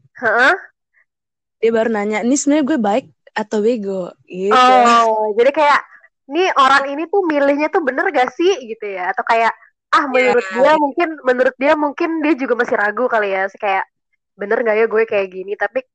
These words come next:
Speaker 1: kayaknya kalau nanya orang mungkin bisa jadi ternyata gak bener gitu. Atau mungkin kayak, "Kayaknya lo
Speaker 2: Iya.
Speaker 1: salah deh," ya kan? Kayak, "Wah, kayaknya
Speaker 2: Bisa
Speaker 1: lo bego
Speaker 2: jadi.
Speaker 1: nih,"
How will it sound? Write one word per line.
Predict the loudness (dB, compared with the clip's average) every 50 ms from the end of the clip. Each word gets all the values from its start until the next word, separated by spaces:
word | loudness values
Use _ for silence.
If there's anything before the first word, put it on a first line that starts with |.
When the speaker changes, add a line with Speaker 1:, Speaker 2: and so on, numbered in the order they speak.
| _
Speaker 1:
kayaknya | -10 -4 -2 0 0 0 0 0
kalau | 0 0 0 0
nanya | 0 -2 -2 -2
orang | 0 0 0 0 -2 -2 -4
mungkin | -8 -10 -8 -8 -8 -8
bisa | -8 -8 -10 -10
jadi | -6 -4 -4 -2 0 -2 -2 -2 _
ternyata | -6 -6 -4 -4 -2 -2 -2 -2 -2 0
gak | 0 0 -2 -2 _ _ _ _ _
bener | -6 -6 -4 -2 0 0 2 2 0 -2 -2
gitu. | -2 -4 -2 -2 -2
Atau | -2 -2 -2 -4 -6
mungkin | -10 -10 -14 -12 -8
kayak, | -6 -4 -4 -4 -6 _
"Kayaknya | _ -8 -8 -8 -6 -6 -6
lo | -4
Speaker 2:
Iya. | -4 -2
Speaker 1:
salah | -2 -2 -2 -2 -2 0 0 0 0
deh," | 0 -2 -4 -4 -6
ya | -6 -6 -6 -4
kan? | -2 -4 -4 -4 -6 -14 _ _ _ _ _
Kayak, | -4 -2 -2 -2 -4 _ -14 -20 _ _ -4
"Wah, | -4 -4 -4
kayaknya | -4 -4 -2 0 2 2
Speaker 2:
Bisa | 2 2
Speaker 1:
lo | 0 -2
bego | -6 -8 -8 -6 -6 -2 0 2 2 2
Speaker 2:
jadi. | 2 -2
Speaker 1:
nih," | -4 -6